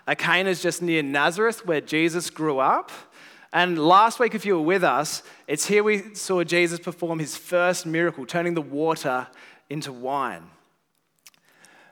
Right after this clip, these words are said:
And it's at this point in our story that we, we meet another character.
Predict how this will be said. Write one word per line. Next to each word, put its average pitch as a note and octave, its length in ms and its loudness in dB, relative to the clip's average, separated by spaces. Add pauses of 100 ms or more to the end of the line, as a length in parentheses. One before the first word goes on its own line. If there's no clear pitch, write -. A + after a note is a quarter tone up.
And F3+ 120 4
it's F3+ 100 -2
at F#3+ 80 -2
this A3 140 2
point A3 280 0
in G3 80 0
our F3 100 4
story F3+ 380 2
that C#4+ 120 0
we, F#3 200 4
we G3 320 -2
meet G3 180 2
another F#3 400 4
character. D#3+ 760 0